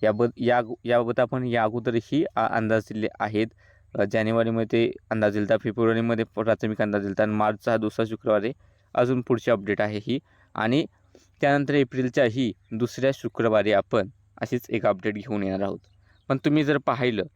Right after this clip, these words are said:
की दोन प्रकारचे मॉडेल आहेत, डायनॅमिक आणि स्टॅटिस्टिक. डायनॅमिक मॉडेलचा जर अंदाज पाहिला तर असं दाखवतं की जून, जुलै, ऑगस्ट हा जो काय मान्सूनचा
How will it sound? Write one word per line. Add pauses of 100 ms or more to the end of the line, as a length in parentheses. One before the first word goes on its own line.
(240)
की
दोन
प्रकारचे
मॉडेल
आहेत, (380)
डायनॅमिक
आणि
स्टॅटिस्टिक. (320)
डायनॅमिक
मॉडेलचा
जर
अंदाज
पाहिला (380)
तर (300)
असं
दाखवतं
की
जून,
जुलै,
ऑगस्ट
हा
जो
काय
मान्सूनचा